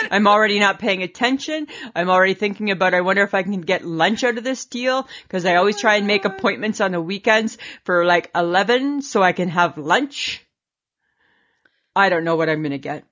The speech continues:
Speaker 2: Oh my God.
Speaker 1: I don't know. I don't
Speaker 2: Here's
Speaker 1: know.
Speaker 2: hoping you can actually see.
Speaker 1: Well, my last ones I wasn't very successful at, right?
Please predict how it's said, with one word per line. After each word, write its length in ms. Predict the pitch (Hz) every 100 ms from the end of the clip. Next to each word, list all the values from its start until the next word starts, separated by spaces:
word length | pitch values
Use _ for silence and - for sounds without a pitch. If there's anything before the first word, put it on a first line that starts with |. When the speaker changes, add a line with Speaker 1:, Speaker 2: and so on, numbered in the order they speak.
| _ _ _ -
Speaker 2:
Oh 260 | 208 196 190
my 160 | 180
God. 260 | 170 180 175
Speaker 1:
I 100 | 175
don't 180 | 156 131
know. 220 | 135 139 _ -
I 100 | 175
don't 100 | 165
Speaker 2:
Here's 140 | 320
Speaker 1:
know. 60 | 403
Speaker 2:
hoping 260 | 403 427
you 120 | 311 302
can 100 | 254
actually 360 | 247 - 202
see. 680 | - - 269 302 160 165 _ _ _ _ _ -
Speaker 1:
Well, 160 | 175
my 140 | 165 170
last 340 | 165 190 -
ones 180 | 185 165
I 80 | 165
wasn't 300 | 156 151 147
very 160 | 143
successful 680 | 147 160 - 143 - - 131
at, 140 | -
right? 200 | 190 220